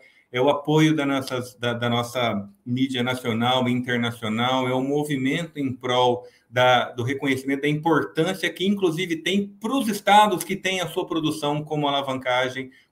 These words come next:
produ-, da, da, da sua produção econômica como alav-, alavancagem pra manutenção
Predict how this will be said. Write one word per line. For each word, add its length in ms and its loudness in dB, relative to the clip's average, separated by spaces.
produ-, 200 -4
da, 240 -2
da, 120 -4
da 280 -2
sua 160 -6
produção 340 -4
econômica 500 0
como 240 -4
alav-, 260 -2
alavancagem 840 2
pra 160 -4
manutenção 680 -4